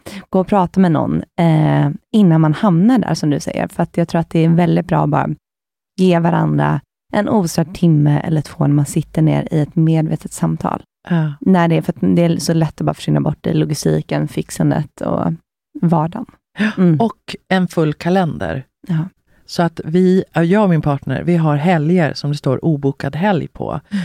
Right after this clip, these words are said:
Speaker 2: Därför att våra liv bara rusar in och vi blir inbjudna till massa roliga saker och vi skulle kunna liksom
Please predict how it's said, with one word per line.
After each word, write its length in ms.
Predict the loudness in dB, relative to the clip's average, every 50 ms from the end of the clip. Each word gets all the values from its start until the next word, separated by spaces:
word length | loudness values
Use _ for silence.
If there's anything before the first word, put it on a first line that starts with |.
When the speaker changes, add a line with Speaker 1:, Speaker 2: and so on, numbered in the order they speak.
| -8 -8 -8
Speaker 2:
Därför 200 | -6 -4 -4 -4
att 100 | -2 0
våra 220 | 0 2 2 2
liv 240 | 2 2 2 2 0
bara 160 | 0 0 0
rusar 360 | 0 0 -2 -2 -2 -2 0
in 260 | 0 2 2 2 2 2
och 80 | 2
vi 80 | 0 0
blir 120 | 0 0
inbjudna 380 | 0 2 2 2 0 0 0 0
till 100 | 0 0
massa 340 | 0 0 -2 -2 -2 0 0
roliga 300 | 0 0 0 0 0 0
saker 460 | 0 0 0 0 -2 -2 -4 -4 -4
och 80 | -2
vi 60 | -4 -4
skulle 220 | -4 -4 -4 -2 -2
kunna 200 | -2 -2 0 0
liksom 340 | -2 -2 0 0 0 0